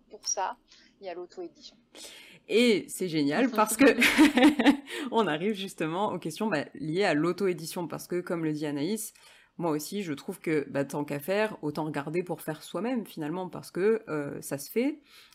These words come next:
Speaker 2: Anaïs, on est la preuve. <laughs> Et, euh, du coup, bah, on, on a reçu plusieurs questions sur, sur l'auto-édition. La première question, c'était, euh, le meilleur statut pour un auto-édité.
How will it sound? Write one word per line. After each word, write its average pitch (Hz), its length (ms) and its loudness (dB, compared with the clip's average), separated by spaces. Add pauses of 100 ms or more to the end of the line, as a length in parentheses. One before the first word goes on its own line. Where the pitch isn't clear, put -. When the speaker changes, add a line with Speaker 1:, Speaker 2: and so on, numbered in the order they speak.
Speaker 2:
Anaïs, 165 400 -4
on 143 80 -8
est 156 60 -10
la - 80 -12
preuve. 247 480 -2
<laughs> 262 960 0
Et, 190 240 2
euh, 165 140 0
du 143 120 -12
coup, 247 160 -4
bah, 180 140 0
on, 139 380 -4 (480)
on 165 120 -4
a 180 140 0
reçu 202 340 -4
plusieurs 226 300 -6
questions 208 320 -4
sur, 151 380 -8
sur 226 160 -4
l'auto-édition. 180 680 -4
La 190 120 -2
première 240 260 -8
question, 220 280 -8
c'était, 202 520 -6 (540)
euh, 156 160 -2
le 151 100 -2
meilleur 202 260 -4
statut - 520 -8 (160)
pour 156 160 -8
un 156 100 -6
auto-édité. 175 760 -6